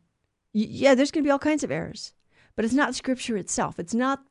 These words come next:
it's not what God revealed that has errors in it or contradictions. There are no contradictions in what God revealed.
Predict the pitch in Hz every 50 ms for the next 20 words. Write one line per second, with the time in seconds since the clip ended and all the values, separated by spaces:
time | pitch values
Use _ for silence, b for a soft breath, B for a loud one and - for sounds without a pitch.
0 | _ _ - - 214 - - 262 277 - 220 202 175 135 190 185 208 254 247 196
1 | 180 170 165 190 214 208 165 175 165 165 156 160 156 175 185 190 165 160 - -
2 | - - - - 175 - - 170 160 160 - 175 170 - - - 185 196 214 220
3 | 220 208 - - 220 220 202 202 185 - - 190 170 190 185 185 - - 180 180
4 | 196 180 185 233 240 - -